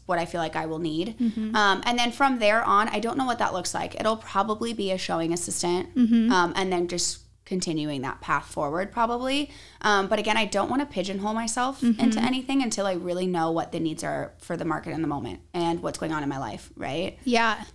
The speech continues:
Speaker 1: And so I think just tapping into, you know, what do I need right now,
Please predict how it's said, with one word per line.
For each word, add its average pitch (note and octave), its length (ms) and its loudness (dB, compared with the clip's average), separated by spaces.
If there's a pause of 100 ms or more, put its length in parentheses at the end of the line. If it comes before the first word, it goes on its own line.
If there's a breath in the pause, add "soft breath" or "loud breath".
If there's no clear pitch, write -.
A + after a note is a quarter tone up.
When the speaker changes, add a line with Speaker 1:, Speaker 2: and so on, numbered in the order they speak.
(100)
Speaker 1:
And G3+ 160 0
so G3 160 6
I F#3 100 4
think A#3+ 240 -4
just G#3+ 240 -4
tapping F3+ 380 2
into, E3 760 0
you F#3+ 140 -4
know, E3 280 -2 (580)
what F3+ 280 0
do F#3 120 4
I F3 100 4
need E3+ 180 2
right E3 200 -4
now, E3+ 420 -2